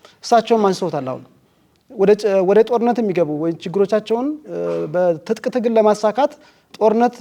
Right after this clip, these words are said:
ከፍተው እየተዋጉ ነው ብለዋል። እ፣ እነዚህን ጦርነት እንዳይከፈት ወይም ጦርነት ወደ ትግል፣ ወደ ጫካ እንዳይገቡ የማድረግ የማን ኃላፊነት ነው?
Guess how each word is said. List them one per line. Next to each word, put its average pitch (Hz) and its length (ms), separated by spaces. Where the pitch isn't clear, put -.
ከፍተው 214 300
እየተዋጉ 196 460
ነው 170 140
ብለዋል። 139 280
እ፣ 175 100
እነዚህን 240 600
ጦርነት 240 420
እንዳይከፈት 185 600
ወይም 175 180
ጦርነት 226 360
ወደ 190 200
ትግል፣ 247 240
ወደ 214 180
ጫካ 226 220
እንዳይገቡ 196 400
የማድረግ 220 480
የማን 196 300
ኃላፊነት 139 440
ነው? 135 100